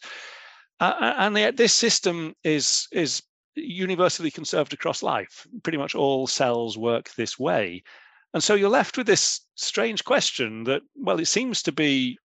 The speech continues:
really important, really fundamental. It's a strange thing that all cells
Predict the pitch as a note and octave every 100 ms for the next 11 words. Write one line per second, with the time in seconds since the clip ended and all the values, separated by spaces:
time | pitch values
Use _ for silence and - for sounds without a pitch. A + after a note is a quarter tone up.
0 | - B2 C3 C3 C3 - F#3 - G#2+ A2+
1 | B2+ B2 C#3+ C3 C3+ E3+ - F#2 G#2+ -
2 | - C3 C3 B2+ - F3 D3 A2 G#2 -
3 | B2 B2+ B2 A#2 - A#2+ A#2 A#2 B2 -